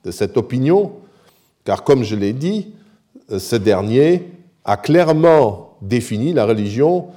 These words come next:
comme une expérience individuelle, puisqu'il s'expr-, il s'inspire aux mêmes sources, n'est-ce pas ? C'est donc une sociologie déterminée. Ceci dit,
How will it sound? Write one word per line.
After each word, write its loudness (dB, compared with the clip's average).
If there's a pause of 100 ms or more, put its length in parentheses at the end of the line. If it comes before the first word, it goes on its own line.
(420)
comme -2
une -2
expérience -4
individuelle, 0 (540)
puisqu'il -16
s'expr-, -14
il -8
s'inspire -6 (100)
aux -6
mêmes -4
sources, -10
n'est-ce -20
pas ? -14 (540)
C'est -8
donc -4
une -8
sociologie -6 (680)
déterminée. -4 (1040)
Ceci 4
dit, -6